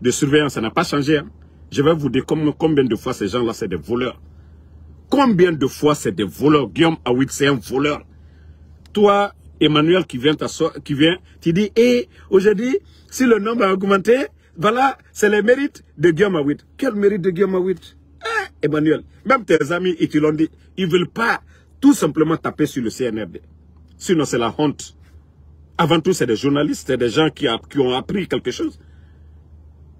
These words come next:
Toi, Emmanuel, calme-toi. Dans l'affaire de Guillaume Awid, là, on, comme les journalistes ont peur de parler, moi, ce soir, aujourd'hui, là, je vais vous donner des statistiques. Mais aux Guinéens maintenant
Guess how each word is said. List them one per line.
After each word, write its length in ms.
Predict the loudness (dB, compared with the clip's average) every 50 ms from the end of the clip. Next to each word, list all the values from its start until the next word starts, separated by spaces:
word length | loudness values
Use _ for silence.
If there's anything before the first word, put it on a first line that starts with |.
| -20 _
Toi, 200 | 2 2 2 2 4
Emmanuel, 440 | 2 2 4 4 4 4 2 2 0
calme-toi. 560 | -2 -4 -4 -4 -4 -2 -2 -2 -2 -2 -4 -2
Dans 120 | 0 2 2
l'affaire 340 | 4 2 2 2 2 2 2
de 100 | 2 2
Guillaume 280 | 4 2 2 2 2 -2
Awid, 340 | -2 0 2 2 2 2 -2
là, 120 | -10 -12 -12 -20 -20 -20 -20 _ -20 -20 -12 -2 -2
on, 120 | -2 -2 -2 -8 -20 -20 _ -2
comme 200 | 0 2 2 4
les 120 | 2 2 2
journalistes 440 | 2 0 0 0 2 0 0 0 -2
ont 80 | -4
peur 180 | -2 0 -2 0
de 100 | -2 -4
parler, 340 | -4 -4 -6 -4 -4 -8 -8 -12 -20 -10 -6
moi, 360 | -2 2 4 4 4 4 2
ce 140 | 0 -4 -6
soir, 220 | 0 0 2 2
aujourd'hui, 320 | 2 0 -2 -2 -2 -2
là, 100 | -4 -4 -8 -12 _ -20 -16 -6
je 120 | -2 2
vais 120 | 2 2 2
vous 120 | 0 0
donner 260 | 0 0 2 2 0
des 100 | 0 -2
statistiques. 760 | -4 -6 -6 -10 -10 -10 -12 -16 -12 -12 -12 -14 -14 -18 -20 -20 -20 -20 -20 -20 -20 -20 -20 -20 -20 _ -20 _ -20 -20 -20 -20 _ -2
Mais 120 | -2 -2 2 2
aux 140 | 0 0
Guinéens 360 | 2 2 2 4 6 6 4 4
maintenant 480 | 2 2 2 0 0 0 0 -2 -4